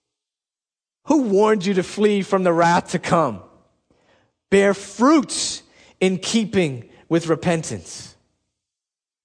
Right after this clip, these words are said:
They were coming to do what he asked them to do, and he told them they were a bunch of snakes.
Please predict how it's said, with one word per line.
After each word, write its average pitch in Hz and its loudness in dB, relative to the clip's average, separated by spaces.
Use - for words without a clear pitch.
They 208 6
were 220 2
coming 262 0
to 202 2
do 240 0
what 214 4
he 214 0
asked 196 2
them 240 2
to 233 0
do, 226 4
and 208 0
he 214 0
told 220 2
them 240 2
they 214 2
were 196 4
a 175 2
bunch 208 0
of 196 -2
snakes. - -2